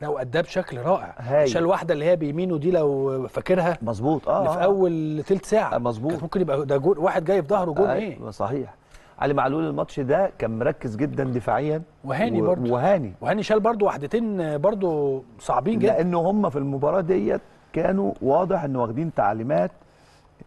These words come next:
Speaker 2: إنه يهتموا مع محمد عبد المنعم و-، ورامي،
Speaker 1: ورامي.
Speaker 2: إنه ي-، يعملوا، آه،
Speaker 1: قف-،
Speaker 2: يعني
Speaker 1: يقفلوا معاه.
Speaker 2: يقفلوا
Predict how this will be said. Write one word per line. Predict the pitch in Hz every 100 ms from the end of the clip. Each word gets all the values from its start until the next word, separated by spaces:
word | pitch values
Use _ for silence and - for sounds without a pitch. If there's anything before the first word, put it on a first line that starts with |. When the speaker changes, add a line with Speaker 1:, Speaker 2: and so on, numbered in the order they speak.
| _ _
Speaker 2:
إنه | 123 127
يهتموا | 127 120 160 170 160
مع | 135 110 104 113 110 107 101
محمد | 92 143 151 123
عبد | 110 107
المنعم | 117 143 156 120 110
و-، | 104 101 98 98 104
ورامي، | 127 170 185
Speaker 1:
ورامي. | 190 123 107 95 _
Speaker 2:
إنه | 117 120 117 117 117 -
ي-، | 117 123 113 101
يعملوا، | 107 90 123 147 151 135 -
آه، | 117 107 101 95 160
Speaker 1:
قف-، |
Speaker 2:
يعني | - 107
Speaker 1:
يقفلوا | - - 180
معاه. | 127
Speaker 2:
يقفلوا | 135 160 170 160